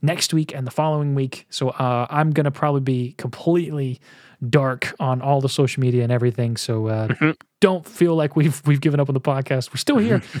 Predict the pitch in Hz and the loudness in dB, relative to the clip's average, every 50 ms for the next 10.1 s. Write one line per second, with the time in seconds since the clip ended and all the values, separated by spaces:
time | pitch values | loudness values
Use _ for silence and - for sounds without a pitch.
0 | - 180 170 - 170 160 147 - 165 151 - - 143 - - 156 147 - - 143 | 2 2 4 4 4 2 2 2 0 0 2 0 0 0 0 -2 0 0 0 -2
1 | - 151 139 139 175 165 160 143 - 156 139 - - - 147 147 - - - 135 | 0 2 2 2 2 2 2 2 2 0 0 0 -2 -2 -2 -2 -2 -2 0 0
2 | 127 123 120 113 - 127 120 113 113 107 - - - 98 98 - - - _ _ | 2 2 0 -2 -2 -2 -2 0 -2 -4 -4 -6 -8 -8 -8 -10 -18 -20 _ _
3 | _ _ - - 156 208 190 131 127 208 202 196 190 190 190 185 185 180 175 151 | _ _ -4 0 0 2 4 4 4 4 4 4 2 2 2 4 2 2 2 0
4 | 165 160 - - - 147 - 139 131 127 123 123 117 104 110 104 92 90 - - | 0 -2 -2 0 0 0 2 2 0 2 0 0 0 -2 -4 -6 -8 -8 -12 -16
5 | - - - - - - - - - 262 247 180 - - - 156 - _ - - | -20 -20 -20 -12 -6 -2 0 0 2 2 0 -2 -4 -6 -8 -10 -10 _ -20 -20
6 | _ _ - - - - 143 156 165 190 202 202 151 143 202 202 175 165 165 165 | _ _ -14 -4 0 2 2 2 2 2 2 2 2 4 2 2 2 0 -2 0
7 | 151 135 117 - - - 180 180 175 - - - 165 160 156 147 139 - - 139 | 0 -2 -4 -4 -4 -2 -2 0 0 -2 0 0 0 2 2 0 0 0 0 0
8 | 127 120 117 117 - - - - - - 139 139 139 131 120 - - 113 110 117 | 0 0 0 -4 -6 -12 -20 -12 -6 -4 -2 0 2 0 0 -2 -4 -6 -2 0
9 | 143 156 165 165 156 139 - - 143 127 - - 131 107 - 117 113 104 101 113 | 2 2 2 2 0 0 -2 -2 -2 -2 -2 -2 -6 -6 -6 -8 -8 -8 -10 -10
10 | - | -12